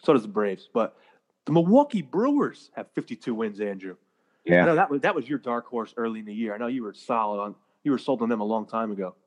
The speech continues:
Speaker 2: Yep.
Speaker 1: So I'm gonna say, yeah, the American League is, is, is definitely the Western Conference of the N B A.
Speaker 2: A-,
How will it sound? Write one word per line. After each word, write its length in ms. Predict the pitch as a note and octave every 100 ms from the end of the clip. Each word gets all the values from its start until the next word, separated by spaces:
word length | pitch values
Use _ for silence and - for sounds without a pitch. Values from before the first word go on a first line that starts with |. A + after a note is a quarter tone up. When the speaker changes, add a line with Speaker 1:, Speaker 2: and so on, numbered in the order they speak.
| _ F2+
Speaker 2:
Yep. 260 | F#2+ - - - _ _
Speaker 1:
So 160 | - C3
I'm 100 | F#3
gonna 140 | G3
say, 180 | F#3+ F3+
yeah, 240 | D#3 G#3
the 140 | A2 A#2
American 420 | C#3 E3+ E3+ D3
League 240 | F3 C#3+ _ _ _ -
is, 320 | C#3+ B2+ - _ -
is, 240 | B2 A#2+
is 100 | -
definitely 640 | A#2 C#3 C#3+ C#3 C#3 C3+ - _ _ -
the 280 | A#2+ G#2+ -
Western 360 | A2+ C3 C#3
Conference 440 | A#2 B2+ B2+ B2 -
of 80 | A2+
the 100 | A#2
N 80 |
B 120 | A2+ A2+
A. 160 | A2 - _ _ _ _ _ -
Speaker 2:
A-, 220 | C#3